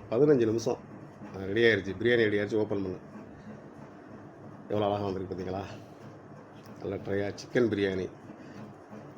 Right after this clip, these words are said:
ஒன்றரை கிலோ அரிசி, ஒன்றரை கிலோ கறி, நான்கு பேருக்கு. மதியம் பிளஸ்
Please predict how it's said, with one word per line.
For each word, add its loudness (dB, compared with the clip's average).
ஒன்றரை 4
கிலோ 6
அரிசி, 4
ஒன்றரை 4
கிலோ 6
கறி, 2
நான்கு 2
பேருக்கு. 2
மதியம் 6
பிளஸ் 2